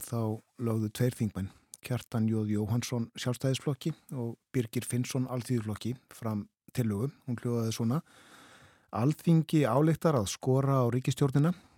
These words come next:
að láta fara fram athugun á því hvort ekki sé orðið tímabært að taka upp hægri handar akstur hér á landi og ennfremur að láta gera áætlun um framkvæmdir í því sambandi." Og í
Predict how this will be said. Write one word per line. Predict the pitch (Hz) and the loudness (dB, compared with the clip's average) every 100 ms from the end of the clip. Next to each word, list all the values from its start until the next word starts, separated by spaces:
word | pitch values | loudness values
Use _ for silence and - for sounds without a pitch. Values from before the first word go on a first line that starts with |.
| - | -12
að | 123 123 | -4 -2
láta | 131 123 | 0 0
fara | 139 139 | 0 0
fram | - 143 - | 0 0 -2
athugun | 151 190 - 156 135 117 | -4 -4 0 2 2 0
á | |
því | - 73 - - - | -2 -4 -6 -16 -14
hvort | - 90 - | -8 -8 -10
ekki | - 113 - 110 | -8 -6 -4 -4
sé | 120 | -2
orðið | 110 95 80 - | -4 -4 -10 -4
tímabært | 120 135 143 143 143 - - - | 0 2 2 2 0 -2 -16 -12
að | 104 | -10
taka | - 127 - 127 117 | -6 -6 -4 -2 -2
upp | - - | -6 -8
hægri | - 135 151 143 | -4 -2 -2 -2
handar | 117 139 135 135 - - | 0 0 -2 -2 -4 -6
akstur | 135 - - 127 - | -8 -8 -6 -6 -4
hér | 139 131 | -2 0
á | |
landi | 131 131 135 - - - _ _ _ _ _ - | 0 0 -2 -6 -18 -20 _ _ _ _ _ 2
og | 139 | 4
ennfremur | 160 - 160 202 185 | 4 4 2 4 2
að | 127 127 139 | 0 -2 -6
láta | 143 139 139 | -4 -2 -4
gera | 143 139 | -2 -2
áætlun | - 180 147 - 120 | -2 -2 -2 0 0
um | 117 117 - | 0 -2 -8
framkvæmdir | - 156 175 - 95 87 95 | -4 -2 -2 -4 -6 -6 -8
í | 98 | -8
því | 85 101 - - | -6 -8 -8 -6
sambandi." | - 123 98 - - - - _ _ _ _ _ _ _ _ _ _ _ - | -4 -4 -6 -10 -14 -18 -20 _ _ _ _ _ _ _ _ _ _ _ -8
Og | |
í | 64 | -8